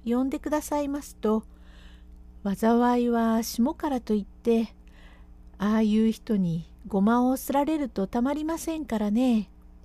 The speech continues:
何、心配せんでもよい。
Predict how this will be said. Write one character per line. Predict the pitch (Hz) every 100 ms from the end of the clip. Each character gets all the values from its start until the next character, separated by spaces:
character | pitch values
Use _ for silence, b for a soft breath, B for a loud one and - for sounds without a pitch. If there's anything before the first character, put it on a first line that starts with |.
| - - - - - - b b b b b b - - -
何、 | 170 185 180 156 143 - -
心 | - - 208 220
配 | 262 262
せ | 262 302 302
ん |
で | 240
も | 196 180
よ | 196 247
い。 | 220 170